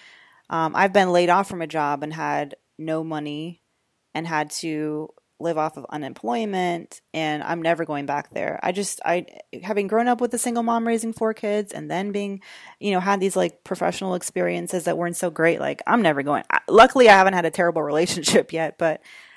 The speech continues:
I, I sleep better at night knowing that I have,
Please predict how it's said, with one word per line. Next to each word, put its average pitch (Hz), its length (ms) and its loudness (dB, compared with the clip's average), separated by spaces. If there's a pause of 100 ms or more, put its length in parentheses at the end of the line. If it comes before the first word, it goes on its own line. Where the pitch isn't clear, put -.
(160)
I, 180 540 0 (360)
I 202 460 0 (320)
sleep 226 320 -6
better 175 300 0
at 127 100 -6
night 156 300 -10
knowing 156 340 -12
that - 140 -12
I 151 140 -6
have, 147 440 -10